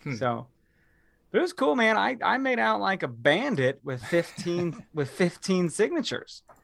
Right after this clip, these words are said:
Speaker 1: Okay.
Speaker 2: And, and by the way, people know us, or at least they know me, because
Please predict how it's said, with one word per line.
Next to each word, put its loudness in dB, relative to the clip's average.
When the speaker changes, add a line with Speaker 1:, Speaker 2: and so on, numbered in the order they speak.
Speaker 1:
Okay. -4
Speaker 2:
And, 2
and -2
by 0
the -6
way, 0
people -2
know 0
us, -4
or 4
at 4
least 2
they 4
know 4
me, 0
because 2